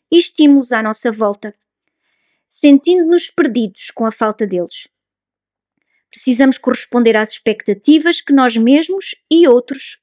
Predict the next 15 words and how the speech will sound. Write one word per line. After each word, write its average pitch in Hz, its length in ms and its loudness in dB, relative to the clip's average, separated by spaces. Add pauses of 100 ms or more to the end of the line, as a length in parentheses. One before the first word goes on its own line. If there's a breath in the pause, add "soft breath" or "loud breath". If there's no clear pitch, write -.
criaram 220 400 -2
para 226 220 -2
nós. 214 520 -4 (720)
E 311 40 0
esquecemos-nos 247 880 -2
das 226 160 -2
nossas 226 360 -6
limitações 214 1040 -2 (320)
e 277 80 2
do 285 100 -2
objetivo 320 540 0
primário 277 580 4
da 254 100 -2
nossa 233 300 -6
existência: - 640 -14